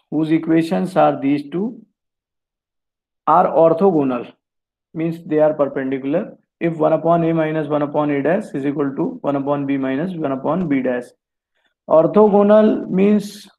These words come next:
their tangents at the point of intersection are at ninety degree. Their tangents at the point of intersection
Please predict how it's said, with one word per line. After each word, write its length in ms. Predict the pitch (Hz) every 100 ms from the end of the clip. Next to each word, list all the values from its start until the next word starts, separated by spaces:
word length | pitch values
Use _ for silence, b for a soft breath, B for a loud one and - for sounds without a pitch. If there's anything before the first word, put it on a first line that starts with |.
| _ -
their 320 | 156 175 175
tangents 1040 | 185 175 180 190 220 233 240 226 - - _ _ _ -
at 280 | 151 165 185 175 - _
the 160 | 190 170
point 420 | 160 156 185 190
of 180 | 202 196
intersection 960 | 175 160 165 175 170 - 196 165 202 - _ _ _ _ _ _ _ _ _ _ _ -
are 380 | 147 160 175 -
at 340 | 156 165 165
ninety 440 | 170 156 143 147
degree. 400 | 139 127 - 95 _ _ _ _ _
Their 220 | 143 156 156
tangents 580 | 156 160 180 208 214
at 220 | - 160 156
the 80 |
point 340 | 170 160 175 175
of 160 | 170
intersection 880 | 165 147 156 160 143 - 190 156 -